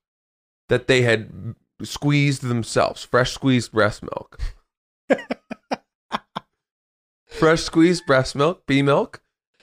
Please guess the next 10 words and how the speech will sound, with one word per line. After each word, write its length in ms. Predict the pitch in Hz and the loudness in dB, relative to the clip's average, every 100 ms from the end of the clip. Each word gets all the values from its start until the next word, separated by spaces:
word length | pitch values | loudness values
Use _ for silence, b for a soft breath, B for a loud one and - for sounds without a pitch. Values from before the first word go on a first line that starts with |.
| _ - | _ -2
It 120 | 127 | 2
had, 220 | 135 127 | 2 2
it 200 | 135 127 | 2 2
had, 240 | 127 123 | 4 4
uh, 340 | 120 117 113 110 | 4 6 6 4
you 100 | 180 | 2
know, 200 | 139 113 | 2 2
it 100 | 131 | 2
had, 200 | 123 117 | 2 2
uh, 440 | 113 113 101 131 | 2 2 2 0